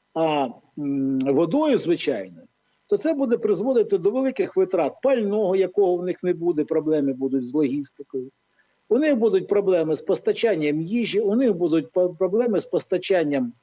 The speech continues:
паливомастильних матеріалів, у них будуть проблеми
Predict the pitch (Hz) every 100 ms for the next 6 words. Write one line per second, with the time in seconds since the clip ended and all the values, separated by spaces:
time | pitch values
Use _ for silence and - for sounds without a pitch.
0 | _ _ _ 185 185 160 151 151 - 240
1 | 240 208 190 185 196 180 175 160 156 -
2 | _ _ _ 196 247 311 214 240 226 214
3 | - 185 226 214 202 160 117 -